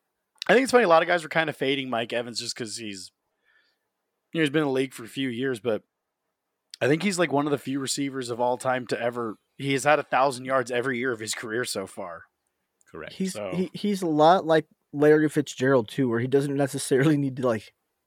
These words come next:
Speaker 3: use his speed to get open. He'll just catch it.
Speaker 1: Dude, he's six five, like, two hundred and fifty pounds, <laughs> and he
Speaker 2: Yeah.
Speaker 1: can jump through the fucking roof.
Speaker 2: You guys realize that he, he made a Heisman, right?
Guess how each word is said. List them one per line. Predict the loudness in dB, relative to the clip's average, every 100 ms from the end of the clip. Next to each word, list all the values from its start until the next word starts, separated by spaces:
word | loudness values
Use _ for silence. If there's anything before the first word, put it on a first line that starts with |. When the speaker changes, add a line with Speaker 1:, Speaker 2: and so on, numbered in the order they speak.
| _ _ _ _ _
Speaker 3:
use | 4 4 4
his | -2
speed | -4 -2 -2 0
to |
get | 0 0
open. | -2 -4 -8 -16 _ _ _ -6
He'll |
just | -6 -4
catch | -6 -8 -10
it. | _ _ _ _ _ _ _ 0
Speaker 1:
Dude, | 4
he's | 4 2
six | 4 4 2 0
five, | 6 8 8 6
like, | 0 -2
two | -6
hundred | -6 -6
and | -8
fifty | -2 -4 -2 -8
pounds, | -6 -4 -2 -4 -6 -8 -8 -12 _
<laughs> | _ _ _
and | 0 2
he |
Speaker 2:
Yeah. | 2
Speaker 1:
can | 0
jump | 4 2 2
through | -6 -4
the |
fucking | -2 0 0 -2
roof. | 0 2 2 -2 -8 _ _ _ _ _ _ _ _ _ _ _ _ _ -18
Speaker 2:
You | -6
guys | -4 -2
realize | -2 -2 -2 -2
that | -6
he, | -8 -10 -10 -10 -12 _
he | -20 -12 -8
made | -8 -2 0 0 -2 -8 -12 _ -6
a | -6
Heisman, | -4 -4 -4 -4 -10 -18 -20 -20 _ _
right? | -6 -6